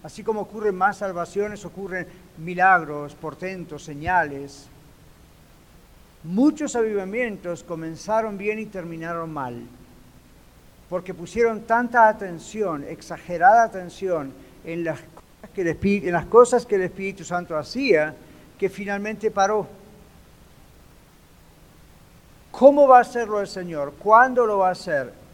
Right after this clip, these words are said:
I don't know. Nosotros solamente tenemos que pedir al Señor que lo haga. Señor, haz un avivamiento. No vamos a orar por milagros, sanidades y liberación. Vamos a orar por un avivamiento.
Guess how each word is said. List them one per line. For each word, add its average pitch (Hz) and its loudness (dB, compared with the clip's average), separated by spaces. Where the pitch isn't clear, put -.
I 214 4
don't 269 10
know. 220 2
Nosotros 233 -2
solamente 214 4
tenemos 202 -2
que 175 -6
pedir 170 -2
al 180 -4
Señor 170 -8
que 175 -12
lo 151 -6
haga. 131 -10
Señor, 165 -2
haz 202 2
un 202 -12
avivamiento. 143 -8
No 190 -2
vamos 277 8
a 196 2
orar 170 4
por 170 -8
milagros, 170 2
sanidades 165 0
y 175 -12
liberación. 156 -6
Vamos 196 4
a 196 6
orar 208 10
por 196 -4
un 240 -2
avivamiento. 170 -6